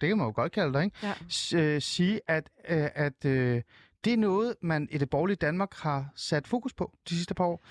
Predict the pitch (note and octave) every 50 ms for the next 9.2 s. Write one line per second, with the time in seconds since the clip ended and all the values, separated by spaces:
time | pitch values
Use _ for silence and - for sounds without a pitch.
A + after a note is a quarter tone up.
0 | - - - F3+ F3 F3+ - E3+ F3 G#3 - - A#3+ A3 G#3+ E3+ - F3+ D#3+ D3
1 | E3+ F#3+ F#3+ E3 G3+ G3+ G#3 G#3 G#3 G3+ F#3+ C#3+ D3 F3+ G#3+ G3 D#3 - F#3+ F#3
2 | F3+ - - - - - _ _ _ _ _ D#3+ D3 - - D#3+ D#3 D3 F#3 G#3+
3 | A3+ - _ _ - G#3 F#3+ E3+ D#3+ D3+ D#3 F3+ A3 A#3 - F3+ D#3+ D#3 C#3+ C3+
4 | C3+ D3 C3 C3+ G3+ A#3+ - - G3+ - - - _ - - G#3 F#3+ F#3 F#3+ -
5 | E3 E3 E3 D#3+ D#3+ D3+ - E3 D3 - D#3 D#3 F#3 G#3+ A3+ G3+ F#3+ F3+ F#3 G#3
6 | A3+ A3 - F3 F3 E3+ F3 F3 - - - - _ - _ _ _ _ _ -
7 | E3 - F3+ D#3+ C#3 - - F#3 - - - G#3 G#3+ F#3+ F3+ G3 F3+ G3 B3+ B3+
8 | A#3+ A#3 F#3 E3 C#3+ C#3+ C#3+ C#3+ - C#3 C3 - _ _ - - - - - _
9 | F3+ F3+ D3 D#3+